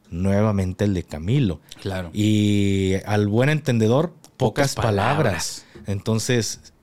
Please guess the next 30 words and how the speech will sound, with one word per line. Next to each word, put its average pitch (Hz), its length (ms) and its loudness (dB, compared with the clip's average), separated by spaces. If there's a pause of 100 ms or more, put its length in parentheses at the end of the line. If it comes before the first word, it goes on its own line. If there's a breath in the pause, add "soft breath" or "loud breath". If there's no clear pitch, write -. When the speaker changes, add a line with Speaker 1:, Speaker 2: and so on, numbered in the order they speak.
(140)
Speaker 1:
hubo 156 440 4
algo 156 240 4
detrás 131 480 2
de 131 80 2
ese - 160 0
video 113 200 2
de 135 120 0
Camilo. 113 460 0
<laughs> - 140 -10
Claro 160 320 -4
que - 120 -2
hubo 139 180 0
algo 139 200 0
detrás 107 360 -2
de, 117 240 0 (420 loud breath)
de 104 180 4
ese 107 220 -2
video 104 300 2
de 117 140 0
Camilo. 107 500 0 (380 loud breath)
Entonces, 110 640 -2 (480)
no 135 240 2
es 175 220 -2
chido, 156 560 2 (100)
no 110 240 2
es 139 160 -2
padre, 131 400 0
cabrones, 117 480 0
estar 110 300 -2
viviendo 117 520 0